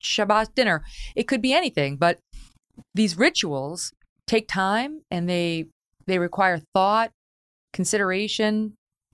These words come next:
to some extent love, and you remove all that at your own peril and at, at the peril of the larger community,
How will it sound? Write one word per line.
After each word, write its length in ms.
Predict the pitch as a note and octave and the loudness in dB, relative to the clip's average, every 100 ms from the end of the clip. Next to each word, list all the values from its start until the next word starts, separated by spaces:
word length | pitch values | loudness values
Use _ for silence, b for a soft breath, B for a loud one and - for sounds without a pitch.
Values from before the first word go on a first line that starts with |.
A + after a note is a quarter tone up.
| _ | _
to 100 | - | -6
some 160 | F3+ F3+ | -2 0
extent 320 | F3 - E3+ | 0 0 0
love, 400 | E3 F#3+ G#3+ G#3 - _ _ _ _ _ - | 2 2 2 0 -10 _ _ _ _ _ -2
and 140 | F#3 | 0
you 100 | G3+ | 2
remove 360 | A3 A#3 F4 C#4 | 2 2 2 4
all 180 | D#3+ D3 | 2 2
that 300 | C#3+ D#3+ - - | -2 -2 -4 -4
at 160 | F3 | -2
your 200 | G3 F#3+ | -2 -2
own 260 | G3 A#3 A#3 | -2 -2 -6
peril 520 | - B3 A#3 E3+ - - - | -6 -2 0 0 -2 -14 -6
and 100 | F3 | -2
at, 120 | F3 - - | -2 -4 -8
at 100 | - | -6
the 80 | - | -6
peril 480 | - - A3+ A3+ A3 | -6 -2 2 2 0
of 80 | F#3 | -2
the 100 | F3 | -2
larger 460 | F3+ G3+ G#3+ G3+ | 0 -2 -2 -6
community, 800 | - F3 E3 F#3+ G#3+ D3+ C3 C3+ | -6 -4 -2 0 -2 -2 -6 -10